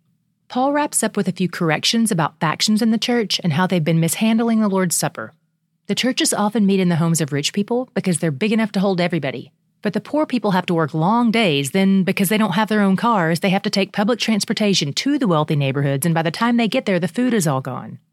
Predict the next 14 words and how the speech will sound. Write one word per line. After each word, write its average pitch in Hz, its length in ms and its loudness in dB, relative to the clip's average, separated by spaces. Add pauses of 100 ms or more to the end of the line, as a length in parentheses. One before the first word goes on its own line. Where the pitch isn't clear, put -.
(480)
Jesus 233 320 0
said 226 220 0
to 196 180 -2
eat 220 160 -2
the - 80 -4
bread 226 320 0
and 175 140 2
drink 196 240 2
the 190 80 -4
cup 190 320 -2
in 165 100 2
remembrance 180 540 0
of 156 100 -4
him. 147 320 -4